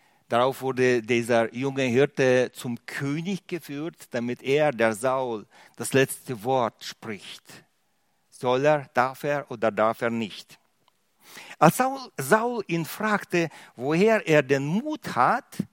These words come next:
gegen den Goliath zu kämpfen, hat Dali-, da-, hat David den Grund gesagt, woher er diesen Mu-, Mut hat.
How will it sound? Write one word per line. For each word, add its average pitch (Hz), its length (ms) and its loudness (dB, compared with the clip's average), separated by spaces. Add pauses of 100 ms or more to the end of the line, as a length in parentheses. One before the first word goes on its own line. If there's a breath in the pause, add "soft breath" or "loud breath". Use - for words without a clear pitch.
(260 soft breath)
gegen 147 320 2
den 139 260 0
Goliath 202 540 0
zu - 160 -12
kämpfen, 247 640 -6 (800 soft breath)
hat - 320 0
Dali-, 208 400 6
da-, 160 500 0
hat 170 320 -4
David 170 880 0 (500 loud breath)
den 151 180 0
Grund 226 400 0
gesagt, 147 600 4
woher 156 400 4
er 160 220 6
diesen 143 320 -2
Mu-, 156 380 -4
Mut 156 500 -6
hat. 135 300 2